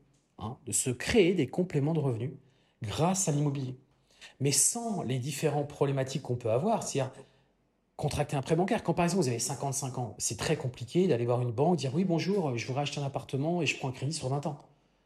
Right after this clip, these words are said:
Euh, la banque va se dire : « Attends, vingt ans, est-ce que, euh, il sera toujours en vie pour me rembourser le crédit ? »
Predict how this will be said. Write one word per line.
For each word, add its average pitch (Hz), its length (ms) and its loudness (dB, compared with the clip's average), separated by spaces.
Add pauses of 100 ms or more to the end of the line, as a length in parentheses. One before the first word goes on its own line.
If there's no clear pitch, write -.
(220)
Euh, 82 100 -8
la 98 120 -6
banque 139 180 -2
va 113 80 -4
se 95 60 -10
dire : « 127 160 -6
Attends, 107 280 -6
vingt 110 240 -8
ans, 156 220 4
est-ce - 160 -2
que, 143 100 0
euh, 127 340 4
il 117 120 -2
sera 120 460 0
toujours 127 260 0
en 123 80 0
vie 151 160 2
pour 156 120 2
me 120 60 0
rembourser 120 320 -2
le 135 60 -6
crédit ? » 170 240 2